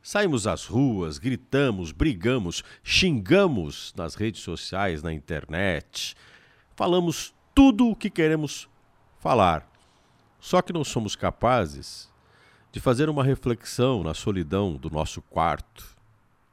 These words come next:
na nossa própria reflexão ausente de alguém por perto.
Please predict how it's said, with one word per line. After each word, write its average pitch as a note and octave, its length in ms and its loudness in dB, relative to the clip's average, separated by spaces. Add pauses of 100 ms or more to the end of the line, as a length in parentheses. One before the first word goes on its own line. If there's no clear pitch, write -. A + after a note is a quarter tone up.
(100)
na C#3 160 -8
nossa G2 360 -2
própria G#2 500 0
reflexão E2+ 760 -6
ausente D#2 580 -8
de D#2+ 60 -8
alguém D2+ 360 -6
por D#2 200 -14
perto. - 600 -8